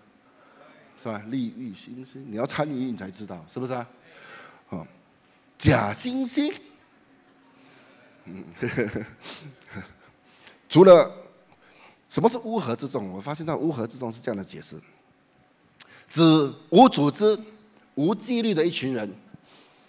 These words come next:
一群乌鸦聚在一起的一般人。除了跟乌鸦的颜色差不多以外，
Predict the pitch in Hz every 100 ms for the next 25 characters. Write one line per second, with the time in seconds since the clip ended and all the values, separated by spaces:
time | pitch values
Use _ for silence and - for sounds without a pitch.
0 | _ 233 - 170 202 214 226 208 202 214
1 | 196 190 196 - 110 127 143 139 92 -
2 | _ _ - - - - - - - -
3 | - - - - - - 208 208 208 202
4 | 196 190 147 151 160 156 147 139 143 123
5 | 101 104